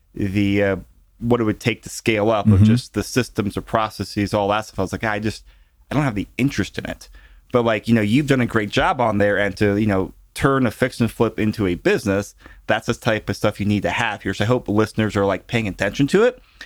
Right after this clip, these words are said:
Speaker 1: as people are trying to, you know, model what you're doing.
Speaker 2: Yeah.
Speaker 1: Is you are very systematized, which is essential for scale and also just, you know, controlling your margin when it comes to doing properties. Like, hey,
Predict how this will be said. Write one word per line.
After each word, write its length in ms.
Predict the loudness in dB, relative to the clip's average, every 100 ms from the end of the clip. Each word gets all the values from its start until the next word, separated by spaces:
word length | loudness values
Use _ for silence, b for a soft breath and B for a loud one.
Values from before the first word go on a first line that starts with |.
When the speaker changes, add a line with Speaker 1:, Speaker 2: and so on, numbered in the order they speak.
| B
Speaker 1:
as 160 | -2 0
people 240 | 0 0
are 20 |
trying 280 | 0 0 0
to, 40 | 2
you 60 |
know, 120 | 2 4
model 320 | 2 2 0
what 160 | 0
you're 160 | 0 2
doing. 280 | 2 2 2
Speaker 2:
Yeah. 120 | -2 -6 b -2
Speaker 1:
Is 300 | -2 0 2
you 260 | 4 4
are 140 | 2 2
very 260 | 0 0
systematized, 920 | -2 -2 -2 -2 0 2 2 0 -2 -6 b b b
which 200 | 0 0
is 60 |
essential 380 | -2 0 0 0
for 180 | -2 -4
scale 560 | -2 -2 0 2 2 2
and 100 | 2
also 340 | 0 0 -2
just, 260 | -2 -4 -2
you 80 |
know, 180 | -2 -2 -4
controlling 420 | -4 0 0 0
your 120 | 0
margin 400 | 0 0 0 0
when 80 | -2
it 40 |
comes 240 | -2 -4 -4
to 80 | -4
doing 220 | -2 -2
properties. 560 | -2 -4 -4 -4 -4 -2
Like, 300 | -2 -2 -8 b b b b
hey, 320 | -2 -2 -2